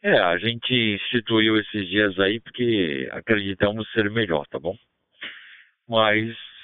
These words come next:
sempre vai ter gente na coruja aí, tá bom? Pode até ser que eu, Simonca,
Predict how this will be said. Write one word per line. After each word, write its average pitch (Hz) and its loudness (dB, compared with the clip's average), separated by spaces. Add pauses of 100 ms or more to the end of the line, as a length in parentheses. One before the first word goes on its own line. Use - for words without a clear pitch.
(100)
sempre 127 0
vai 151 2
ter 156 2
gente 113 -4
na 139 -4
coruja 101 -2
aí, 82 -6 (280)
tá - -14
bom? 120 -8 (520)
Pode 98 2
até 104 0 (100)
ser 123 0
que 92 0
eu, 98 0 (140)
Simonca, 76 -8